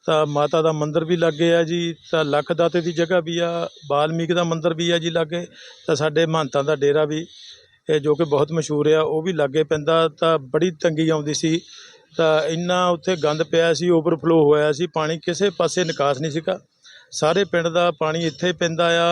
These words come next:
ਆ, ਤਾਂ ਇਹ ਛੱਪੜ ਛੋਟਾ ਆ। ਕਈ ਵਾਰੀ ਸਰਕਾਰਾਂ ਨੂੰ ਲਿਖ ਕੇ ਵੀ ਭੇਜਿਆ ਹੈ ਵੀ ਇਹਨੂੰ ਕੋਈ ਨਵੇਂ ਮਾਡਲ ਦਾ ਬਣਾਇਆ ਜਾਵੇ,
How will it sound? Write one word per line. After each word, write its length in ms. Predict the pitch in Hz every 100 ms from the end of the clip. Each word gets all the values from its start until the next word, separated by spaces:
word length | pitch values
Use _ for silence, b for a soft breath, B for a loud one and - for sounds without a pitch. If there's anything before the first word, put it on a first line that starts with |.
| 175
ਆ, 40 | 175
ਤਾਂ 380 | - 170 165 147 B B B -
ਇਹ 420 | 160 151 147 147
ਛੱਪੜ 400 | - 165 196 185
ਛੋਟਾ 460 | - 151 147 139
ਆ। 60 | 120 - - - B B B B -
ਕਈ 140 | 196
ਵਾਰੀ 240 | 185 196
ਸਰਕਾਰਾਂ 380 | 156 175 170 175
ਨੂੰ 100 | 180
ਲਿਖ 140 | 165 147
ਕੇ 80 | 185
ਵੀ 100 | 202
ਭੇਜਿਆ 340 | 202 156 156
ਹੈ 180 | 165 175
ਵੀ 280 | 165 175 175
ਇਹਨੂੰ 160 | 180 175
ਕੋਈ 140 | 175
ਨਵੇਂ 200 | 160 170
ਮਾਡਲ 300 | 156 156 156
ਦਾ 80 | 165
ਬਣਾਇਆ 280 | 151 147 147
ਜਾਵੇ, 300 | 143 139